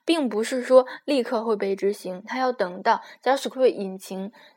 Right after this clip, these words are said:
执行到这块儿处理程序之后才会被执行。那，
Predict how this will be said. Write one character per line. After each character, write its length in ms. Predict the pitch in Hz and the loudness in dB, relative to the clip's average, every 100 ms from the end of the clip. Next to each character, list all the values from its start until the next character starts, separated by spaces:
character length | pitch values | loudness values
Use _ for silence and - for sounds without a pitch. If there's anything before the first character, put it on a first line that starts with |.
| _ - | _ -4
执 240 | - 294 | 0 2
行 220 | 349 233 | 2 4
到 160 | 220 208 | 4 4
这 180 | 226 202 | 4 2
块 240 | - 220 | 2 2
儿 100 | 196 | 2
处 160 | - 226 | -2 -6
理 120 | - | -6
程 200 | 202 208 | -10 -10
序 200 | 285 240 | -6 -4
之 120 | 247 | -2
后 240 | 285 320 - | 2 0 0
才 180 | - - | -6 -4
会 140 | 196 | -4
被 140 | 185 185 | -4 -4
执 180 | 185 | -6
行。 260 | 190 175 180 _ _ _ _ _ _ _ _ _ _ _ _ _ _ _ _ _ _ _ _ _ _ _ _ _ _ _ _ _ _ _ _ _ _ _ _ _ _ _ - _ _ - | -8 -10 -12 _ _ _ _ _ _ _ _ _ _ _ _ _ _ _ _ _ _ _ _ _ _ _ _ _ _ _ _ _ _ _ _ _ _ _ _ _ _ _ -20 _ _ -4
那， 380 | 277 277 - | 0 0 -2